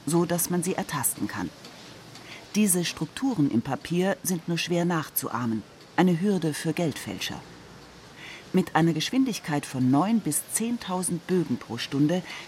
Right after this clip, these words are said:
zischt das Papier über die Walzen. Aus jedem Bogen werden später zweiunddreißig-Dollar-Scheine. Die Hochgeschwindigkeitspressen rotieren unentwegt,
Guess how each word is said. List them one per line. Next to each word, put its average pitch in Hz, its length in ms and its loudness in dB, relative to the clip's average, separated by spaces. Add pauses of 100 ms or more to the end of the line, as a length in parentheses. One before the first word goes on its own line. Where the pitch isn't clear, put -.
(100)
zischt - 340 0
das 175 160 -4
Papier 165 600 0
über 156 160 2
die 170 160 0
Walzen. 107 420 -2 (640)
Aus 139 200 0
jedem 190 260 2
Bogen 160 400 0
werden 135 260 -2
später 143 580 -2
zweiunddreißig-Dollar-Scheine. 156 1500 0 (1040)
Die 170 100 4
Hochgeschwindigkeitspressen 180 1300 -2
rotieren 180 500 0 (120)
unentwegt, 165 840 0